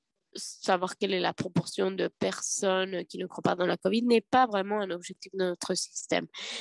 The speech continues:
C'est de savoir quels sont les thèmes, euh, des augmentations, des rumeurs, des rumeurs qui doivent être identifiées, que des rumeurs qui doivent être, euh, écoutées et savoir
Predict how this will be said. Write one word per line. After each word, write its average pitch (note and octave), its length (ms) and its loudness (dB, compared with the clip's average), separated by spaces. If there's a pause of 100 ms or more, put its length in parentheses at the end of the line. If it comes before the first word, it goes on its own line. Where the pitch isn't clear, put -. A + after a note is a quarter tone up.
(160)
C'est G3 280 6
de F3 200 6
savoir F3 440 2
quels F3+ 200 -2
sont G#3+ 400 0
les F3+ 420 2 (100)
thèmes, G#3 480 2
euh, F3 220 0 (380)
des F3+ 340 2
augmentations, F3+ 1040 0
des G3+ 160 4
rumeurs, F#3 680 2
des F#3 140 -2
rumeurs F3+ 260 -6
qui - 140 -12
doivent D#3+ 200 4
être E3+ 240 -2
identifiées, G3 1200 2 (200)
que G#3+ 80 -2
des F3+ 180 2
rumeurs F3 280 -2
qui - 120 -4
doivent F3 260 2
être, - 260 -2 (800)
euh, F#3 300 4 (120)
écoutées G3+ 920 2
et B3+ 280 2 (1200)
savoir G3+ 720 2